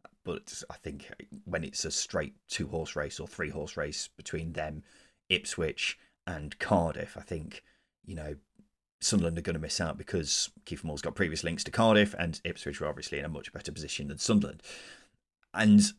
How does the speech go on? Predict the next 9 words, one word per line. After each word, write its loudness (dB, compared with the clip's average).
there 8
aren't 6
that 6
many 8
great 6
strikers 2
out 0
there -4
for, -2